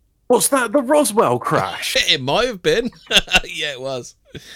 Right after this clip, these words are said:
Speaker 1: Oh, well, there we go. Right. So in other words, it is reverse alien technology. And it's just like, "Oh, yeah, yeah,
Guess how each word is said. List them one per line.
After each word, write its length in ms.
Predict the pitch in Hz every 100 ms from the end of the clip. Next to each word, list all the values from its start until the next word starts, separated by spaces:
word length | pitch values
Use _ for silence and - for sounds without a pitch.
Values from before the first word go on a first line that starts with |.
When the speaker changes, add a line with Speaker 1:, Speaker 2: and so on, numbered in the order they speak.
| - _ _ _ _ _ _ _ _ _ _ _ _ _ _ _ _ -
Speaker 1:
Oh, 540 | 208 226 233 233 226 202
well, 300 | 196 190 160
there 340 | 190 202 196
we 160 | 196 175
go. 340 | 156 107 98
Right. 360 | 98 104 110 -
So 220 | 175 165
in 140 | 165 180
other 180 | 185
words, 380 | 165 170 160 147
it 240 | 180 170 180
is 240 | 180 170
reverse 480 | 160 151 156 143 165
alien 380 | 151 151 151 143
technology. 680 | 147 87 127 120 120 - 151
And 80 |
it's 80 | 143
just 220 | 175 -
like, 140 | 180 175
"Oh, 180 | 285 262
yeah, 160 | 220
yeah, 140 | 208